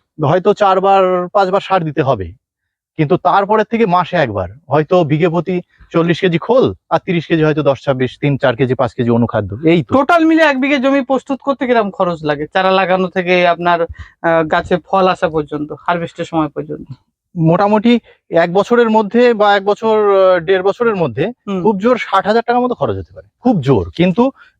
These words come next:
Speaker 1: হাজার তিরিশেক, হাজার কুড়ি টাকার মধ্যে আপনার পরিচর্যার মধ্যে এক বিঘেতে পনেরো, পনেরো হাজার টাকা চর্চার মধ্যে মাল চলে আসবে গাছে।
Speaker 2: মাল চলে
Speaker 1: মাল
Speaker 2: আসবে।
Speaker 1: চলে আসবে। সাড়ে তিন মাসের মধ্যে থেকে আপনার ভাঙা স্টার্ট হয়ে যাবে।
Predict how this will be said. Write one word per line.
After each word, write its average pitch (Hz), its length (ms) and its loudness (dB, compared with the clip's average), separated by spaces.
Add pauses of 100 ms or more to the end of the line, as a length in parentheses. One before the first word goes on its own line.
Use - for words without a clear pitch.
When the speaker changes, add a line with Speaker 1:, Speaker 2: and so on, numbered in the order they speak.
Speaker 1:
হাজার 175 360 0
তিরিশেক, 220 400 0 (300)
হাজার 190 300 0
কুড়ি 226 320 2
টাকার 220 300 0
মধ্যে 233 360 2
আপনার 202 460 2
পরিচর্যার 202 540 2
মধ্যে 202 400 -2 (280)
এক 165 200 0
বিঘেতে 208 280 2
পনেরো, 196 440 4
পনেরো 208 260 2
হাজার 208 160 2
টাকা 220 180 0
চর্চার 202 320 0
মধ্যে 208 180 -4
মাল 170 160 0
চলে 120 180 -2
আসবে 98 160 -4
গাছে। 87 220 -16 (180)
Speaker 2:
মাল 202 200 0
চলে 180 240 2
Speaker 1:
মাল 160 80 2
Speaker 2:
আসবে। 135 100 -4
Speaker 1:
চলে 104 140 -4
আসবে। 90 200 -10
সাড়ে 151 200 -2
তিন 185 120 -2
মাসের 190 280 0
মধ্যে 190 240 0
থেকে 220 280 0 (260)
আপনার 160 220 2
ভাঙা 147 240 2
স্টার্ট 131 280 -2
হয়ে 92 100 -6
যাবে। 78 140 -14